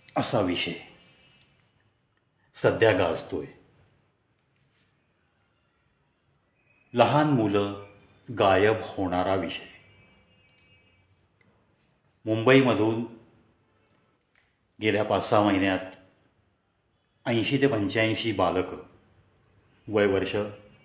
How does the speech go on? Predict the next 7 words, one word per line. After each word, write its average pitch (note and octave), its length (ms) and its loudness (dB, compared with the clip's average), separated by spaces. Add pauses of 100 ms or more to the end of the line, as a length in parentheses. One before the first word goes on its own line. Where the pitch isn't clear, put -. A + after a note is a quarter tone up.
(580)
अगदी C#3 340 4
दहापासून A2 840 0
अठरापर्यंत F2+ 640 -2 (280)
मुलं G#2+ 320 2
मुली F2+ 540 -4 (2250)
सापडत A#2 500 2
नाहीयेत. C3+ 420 2